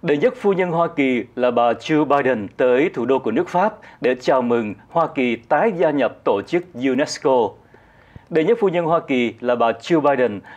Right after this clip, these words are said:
đã tới thủ đô Paris của nước Pháp vào ngày hôm nay, thứ Hai, hai mươi bốn tây tháng bảy, để chào mừng việc Hoa Kỳ tái gia nhập vào tổ chức unesco. Một chuyến viếng thăm được nhận định là nêu bật sự quan trọng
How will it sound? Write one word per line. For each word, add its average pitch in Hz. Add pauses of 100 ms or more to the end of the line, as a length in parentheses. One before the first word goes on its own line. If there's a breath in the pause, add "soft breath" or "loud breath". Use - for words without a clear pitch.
(140 loud breath)
đã 143
tới 147
thủ 127
đô 127
Paris 127
của 107
nước 143
Pháp 175
vào 123
ngày 107
hôm 127
nay, 127
thứ 175
Hai, 160
hai 131
mươi 127
bốn 180
tây 151
tháng 160
bảy, 104 (320 loud breath)
để 135
chào 131
mừng 117 (200 loud breath)
việc 123
Hoa 147
Kỳ 117
tái 139
gia 160
nhập 117
vào 104
tổ 98
chức 165
unesco. 131 (680 loud breath)
Một 160
chuyến 190
viếng 226
thăm 196 (120)
được 131
nhận 117
định 107
là 107
nêu 180
bật 131
sự 123
quan 160
trọng 98